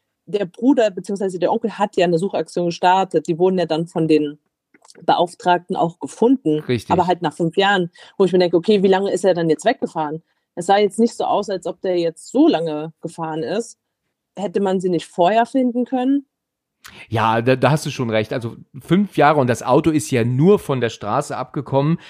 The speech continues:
Speaker 2: Das hätte man in den fünf Jahren vielleicht erst schon mal sehen können, ne? Und nicht erst,
Speaker 1: Ja, da,
Speaker 2: ähm,
Speaker 1: das ist doch durch eine, da war doch eine Absperrung, oder nicht? Die ist doch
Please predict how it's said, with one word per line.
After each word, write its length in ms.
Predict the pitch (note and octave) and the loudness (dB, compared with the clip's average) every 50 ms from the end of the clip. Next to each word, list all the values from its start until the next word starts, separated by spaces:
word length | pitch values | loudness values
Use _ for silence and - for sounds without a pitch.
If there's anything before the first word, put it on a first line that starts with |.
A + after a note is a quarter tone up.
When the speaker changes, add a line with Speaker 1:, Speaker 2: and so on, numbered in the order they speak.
| - - - | -20 -12 -10
Speaker 2:
Das 140 | - A2+ - | -6 -2 -2
hätte 180 | C#3 C3 D3+ | 0 2 2
man 200 | C3+ B2+ B2 B2+ | 2 4 2 2
in 80 | B2 A#2 | 2 0
den 120 | A2+ G#2+ | 0 0
fünf 220 | - - C#3 C3 - | 0 -2 -4 0 0
Jahren 160 | C3 A#2 G#2+ | 0 0 2
vielleicht 220 | - A2+ A2 A2 | 0 -2 -4 -2
erst 200 | - A#2+ C3 B2+ | -2 -2 -2 -2
schon 120 | - A#2+ A2+ | -2 -4 -2
mal 140 | G#2+ G2+ | -2 -2
sehen 280 | F#2+ G2+ A2+ A#2 A2+ G#2 | -2 0 0 0 0 -2
können, 340 | - A#2+ B2 B2+ A2+ F#2+ E2+ | 0 0 0 2 2 0 -2
ne? 200 | E2+ F2+ G#2+ A2 | -2 -4 -4 -2
Und 100 | A2+ G#2+ | 0 0
nicht 240 | A2+ A2+ G#2+ - - | 0 0 -2 -4 -4
erst, 380 | A#2+ G#2+ G2+ G2 G2 F#2 G2 | -4 -2 0 0 0 0 2
Speaker 1:
Ja, 80 | G2 G2 | 0 0
da, 80 | G#2 | 0
Speaker 2:
ähm, 80 | G2 G2 | 0 0
Speaker 1:
das 140 | F#2+ F#2 F#2 | 0 0 0
ist 160 | F2+ - - | -2 -2 -4
doch 100 | G#3 - | -4 -2
durch 240 | - F#3+ G#3 - - | -2 -4 -4 -2 -2
eine, 120 | F3 D#3 - _ _ _ _ _ _ - - - - | -2 -2 -2 _ _ _ _ _ _ -20 -16 -14 -6
da 140 | - F3+ D#3+ | -4 -2 2
war 120 | E3+ F#3 F#3+ | 2 2 2
doch 100 | G3+ E3+ | 0 -2
eine 160 | E3+ E3 - | -4 -2 -2
Absperrung, 560 | E4+ D#4+ - - - - E3 D#3+ D3+ D#3+ C#3+ | -2 -2 -2 -6 -2 0 0 0 2 0 -2
oder 200 | C3+ D3+ D3+ D3+ | -2 -2 -4 -2
nicht? 280 | D3 D3+ D#3+ D#3+ - - _ _ _ _ _ _ _ _ _ | -2 -4 -4 -6 -10 -16 _ _ _ _ _ _ _ _ _
Die 60 | - | -4
ist 120 | G#3+ G#3 - | -2 -2 -2
doch 120 | F#3 - | -6 -6